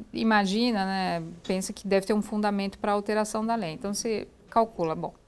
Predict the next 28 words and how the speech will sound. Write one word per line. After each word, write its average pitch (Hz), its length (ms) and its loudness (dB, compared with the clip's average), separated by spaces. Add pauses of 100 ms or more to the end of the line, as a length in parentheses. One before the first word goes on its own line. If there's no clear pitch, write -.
(480)
vinte 208 220 2
e 208 40 -4
quatro 196 320 4
meses 185 380 0
de 196 80 -6
carência, 262 480 2
porque 339 340 -2
tá 330 140 4
pensando 320 420 0
na 311 340 4
figura 311 300 0
do 370 100 6
cônjuge, 175 540 4
que - 80 -20
pode 180 240 0
ser 190 60 -6
uma 180 80 -4
pessoa 208 360 0
jovem, 233 580 8
que 202 60 -10
tem 196 100 -6
condição 185 320 -4
de 170 80 -8
trabalhar, 220 760 8
ou 185 60 0
coisa 196 240 -2
do 220 100 0
gênero. 165 380 -6